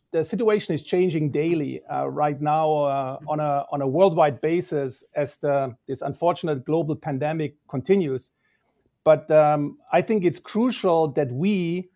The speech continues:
with our partners like Yale, um, that we communicate openly and honestly with our collective customers. Um, but one thing I can say, uh, we launched now two new generations of dishwashers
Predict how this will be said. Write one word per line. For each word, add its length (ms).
with 280
our 240
partners 880
like 280
Yale, 420
um, 400
that 120
we 120
communicate 640
openly 500
and 200
honestly 580
with 260
our 220
collective 500
customers. 640
Um, 640
but 100
one 220
thing 200
I 120
can 260
say, 680
uh, 220
we 160
launched 400
now 260
two 440
new 200
generations 640
of 160
dishwashers 800